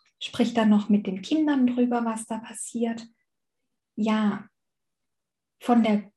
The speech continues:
Grundschule und von der neuen Schule kommen diverse Informationen, aber das hat meistens nur inhaltlich damit zu tun,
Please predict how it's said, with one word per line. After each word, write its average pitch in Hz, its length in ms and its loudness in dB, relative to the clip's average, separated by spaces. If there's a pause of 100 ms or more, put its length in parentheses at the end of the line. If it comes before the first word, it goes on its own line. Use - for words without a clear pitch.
Grundschule 269 720 0
und 254 220 2
von 240 220 -2
der 226 80 -2
neuen 220 360 -2
Schule 226 420 -4
kommen 254 520 0
diverse 214 520 -4
Informationen, 208 1080 -4 (600)
aber 240 220 2
das 214 200 -4
hat - 180 -14 (140)
meistens 220 1000 -6 (340)
nur 277 520 4 (280)
inhaltlich 269 800 -2
damit 240 440 -2
zu - 200 -12
tun, 240 600 -4